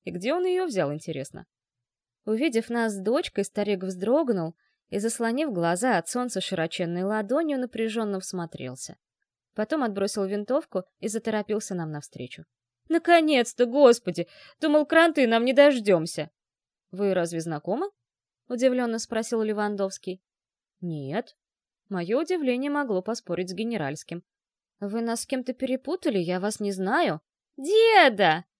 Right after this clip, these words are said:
Аж привизгнула от радости Ника и потянулась к подоспевшему старику. "Ника тут!" "Я вижу, детонька". Тот бережно взял у меня малышку.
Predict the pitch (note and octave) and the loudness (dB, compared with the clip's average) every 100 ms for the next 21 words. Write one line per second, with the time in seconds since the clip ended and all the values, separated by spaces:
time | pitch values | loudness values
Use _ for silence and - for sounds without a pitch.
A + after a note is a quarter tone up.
0 | _ _ _ - C4+ - D#4+ D4 A#3 F3+ | _ _ _ -10 -8 -6 -2 2 0 0
1 | F#3 F3+ F#3 G3 E3 F3 - G3+ C4+ D#4+ | -2 0 -2 0 -2 -2 -4 -4 -4 -4
2 | A#3+ _ - B3+ C4 C4 B3+ D#4 D4 - | -6 _ -14 -6 -6 -4 -2 -2 -2 -2
3 | B3+ A3 - G3+ F#3+ - E3+ E3 - D3+ | -2 -2 -2 -4 -4 -4 -6 -6 -10 -10
4 | C#3+ - - _ _ _ E4+ F#4 F#4+ A4 | -10 -12 -16 _ _ _ 0 0 4 2
5 | - F4+ F4 F4+ F4+ - - _ _ _ | 2 0 4 2 0 -6 -20 _ _ _
6 | _ _ _ - G4+ F#4 A#3 D4 D4 C4 | _ _ _ -2 2 2 2 2 4 4
7 | G#3 G3+ F3 D#3+ D#3+ E3 D#3 - D#3 _ | 2 -2 0 0 0 -4 -6 -6 -8 _
8 | _ _ _ - D#4+ A#3+ C4+ D#4+ C#4+ A#3 | _ _ _ -6 -4 -2 -2 2 0 0
9 | F#3 F3 G#3+ F#3 E3+ D#3+ D#3 C#3+ C#3 - | -4 0 -2 0 -4 -6 -6 -8 -10 -14
10 | D#3+ | -18